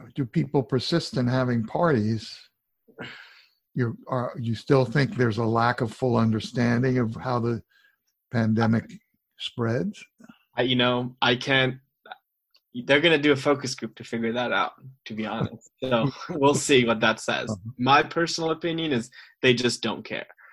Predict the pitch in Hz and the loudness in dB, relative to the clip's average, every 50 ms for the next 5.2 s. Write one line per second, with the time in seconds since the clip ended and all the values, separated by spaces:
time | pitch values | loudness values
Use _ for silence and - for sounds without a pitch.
0 | - - - _ - 113 110 113 110 101 104 110 107 110 - - 110 107 - - | -20 -20 -10 _ -2 0 2 2 2 2 0 0 -2 -4 -6 -8 -10 -10 -8 -10
1 | 65 62 - 120 123 113 120 117 117 113 113 113 110 - - 110 113 110 113 113 | -12 -12 -12 -12 -12 -10 -8 -6 -6 -6 -6 -8 -6 -4 -2 -2 -2 -2 -4 -6
2 | 110 - - 120 113 117 113 - 113 120 120 - _ _ _ _ _ - - 117 | -6 -6 -8 -8 -6 -8 -8 -10 -12 -16 -18 -20 _ _ _ _ _ -8 -6 -4
3 | 117 113 101 - - 107 104 - 110 113 110 107 110 113 113 113 123 120 117 - | -4 -4 -6 -6 -8 -10 -6 -6 -4 -4 -4 -6 -8 -8 -10 -8 -8 -8 -8 -6
4 | - 117 104 87 - _ _ _ - 107 113 110 117 113 - - 117 107 - - | -6 -6 -8 -8 -10 _ _ _ -10 -6 -6 -4 -4 -6 -4 -4 -4 -4 -4 -6
5 | 104 98 98 - | -10 -12 -14 -16